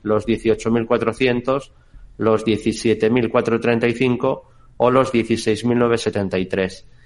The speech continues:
Y el Russell dos mil, pues ahí atascado un poco en la zona de máximos de toda la historia, que ha llegado a marcar un, ligeramente nuevos máximos de toda la historia y cumpliendo ese escenario que aquí sí que hemos sido muy pesados, ¿no? Con las small caps de Estados Unidos.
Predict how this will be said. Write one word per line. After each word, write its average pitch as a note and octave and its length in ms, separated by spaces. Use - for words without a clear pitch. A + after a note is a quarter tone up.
Y B2 140
el A2+ 120
Russell B2+ 320
dos B2+ 200
mil, C#3 240
pues - 200
ahí A#2+ 220
atascado A#2+ 540
un A#2+ 120
poco B2+ 220
en A#2+ 80
la G#2+ 80
zona A2+ 240
de A2 140
máximos A2+ 500
de A2 80
toda A2 140
la A2+ 60
historia, B2 360
que B2+ 80
ha - 20
llegado A2+ 240
a A2 40
marcar G#2+ 360
un, G#2+ 460
ligeramente A2+ 560
nuevos G#2+ 260
máximos G#2+ 480
de G#2 100
toda G#2+ 160
la G#2+ 80
historia B2 460
y A#2 100
cumpliendo A2 420
ese G#2+ 100
escenario G2 760
que F#2 300
aquí F#2 200
sí G#2+ 160
que A2 100
hemos G#2 200
sido G2+ 180
muy G2+ 220
pesados, F2+ 460
¿no? G#2+ 120
Con F#2+ 140
las F2+ 420
small G2 300
caps - 480
de F#2 140
Estados F#2+ 440
Unidos. G#2+ 440